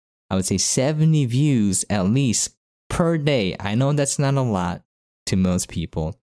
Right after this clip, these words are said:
but to me, that's a lot. That's amazing. Those numbers are amazing to me. Seventy per day steady.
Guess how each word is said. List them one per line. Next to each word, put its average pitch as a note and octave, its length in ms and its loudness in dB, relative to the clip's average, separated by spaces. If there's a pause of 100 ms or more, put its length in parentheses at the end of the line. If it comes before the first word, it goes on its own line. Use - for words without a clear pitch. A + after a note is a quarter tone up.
(380)
but F#2+ 160 -2
to - 140 0
me, G2+ 400 2
that's F2+ 420 -4
a E2+ 140 -2
lot. D2+ 400 -4 (440)
That's - 200 -2
amazing. F2+ 500 0
Those F#2+ 240 0
numbers G2 380 0
are F2 100 0
amazing F2+ 600 0
to - 160 -4
me. D#2+ 220 0
Seventy G2+ 540 0
per G2 220 -4
day F#2+ 180 -2
steady. C3 720 -2